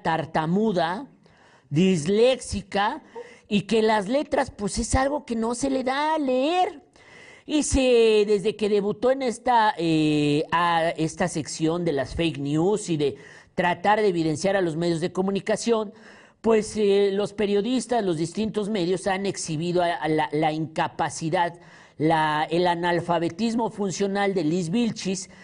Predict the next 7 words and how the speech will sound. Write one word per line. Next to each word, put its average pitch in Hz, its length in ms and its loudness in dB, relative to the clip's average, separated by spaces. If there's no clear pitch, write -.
incapaz 196 760 0
de 269 100 4
leer 233 320 2
de 233 160 -4
corrido 214 760 -2
cuatro 185 560 -2
palabras, 233 800 0